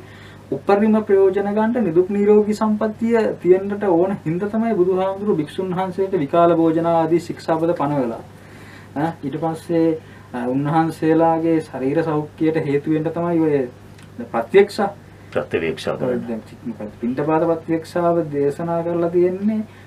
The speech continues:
Speaker 1: මේ ශරීරය මේ හැදෙන්න, මේකේ මදය වැඩි වෙන්න, ශරීරය පුෂ්ටිමත් වෙන්න නෙවෙයි මම මේ ආහාර ටික ගන්නෙ මගේ පැවැත්ම හින්දා.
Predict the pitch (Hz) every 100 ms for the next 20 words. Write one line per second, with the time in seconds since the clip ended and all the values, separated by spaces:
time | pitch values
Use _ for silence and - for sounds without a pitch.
0 | - 135 143 139 123 131 143 160 165 165
1 | - - 117 110 - - 127 - 117 127
2 | 131 127 151 156 131 127 135 113 117 131
3 | 131 123 123 123 120 123 160 170 - -
4 | - - 113 123 127 127 120 107 - 127
5 | 127 - 135 143 147 135 175 156 123 139
6 | 147 151 131 127 139 143 143 143 143 135
7 | 143 175 165 143 175 175 143 160 - 170
8 | 180 139 117